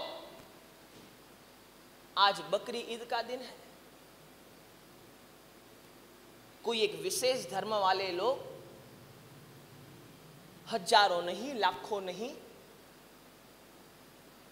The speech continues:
करोड़ों की संख्या में आज जीव हिंसा करेंगे। हिंसा का तांडव होगा पूरी दुनिया में,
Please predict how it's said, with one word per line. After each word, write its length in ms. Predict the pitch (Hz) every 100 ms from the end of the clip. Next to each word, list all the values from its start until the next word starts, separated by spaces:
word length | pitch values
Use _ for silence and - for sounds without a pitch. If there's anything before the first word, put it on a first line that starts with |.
| -
करोड़ों 360 | 240 285 262 220
की 180 | - 190
संख्या 480 | 214 202 196 247
में 160 | 269 214
आज 240 | - 175 165 151
जीव 160 | 220 220
हिंसा 400 | 190 202 254 240 -
करेंगे। 380 | - - - - - - - - - - - - - - - - - - - - - - - - - - -
हिंसा 360 | 214 302 - 339
का 160 | 330 302 -
तांडव 460 | 302 339 370 320
होगा 220 | 320 359 359
पूरी 260 | 349 370
दुनिया 360 | 370 349 381 381
में, 160 | 392